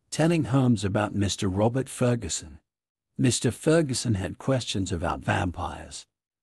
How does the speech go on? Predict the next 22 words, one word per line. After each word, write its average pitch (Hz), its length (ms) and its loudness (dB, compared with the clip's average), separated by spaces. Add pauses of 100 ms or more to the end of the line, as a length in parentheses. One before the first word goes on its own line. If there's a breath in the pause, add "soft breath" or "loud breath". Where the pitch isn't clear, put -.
(180)
The 113 100 0
company 147 480 4
couldn't 123 320 2
help, 117 400 2 (360)
so - 200 2
they 127 160 4
told 143 380 2
him 139 180 4
to 123 140 -2
see 117 300 0
Holmes. 87 680 -2 (580)
I 117 120 0
was 117 200 2
curious 143 560 0
but 90 160 -2
didn't 107 300 2
ask 110 280 -2
more. 95 300 0 (600)
Holmes 143 380 6
liked 143 340 2
to 76 100 -6
focus. - 640 -4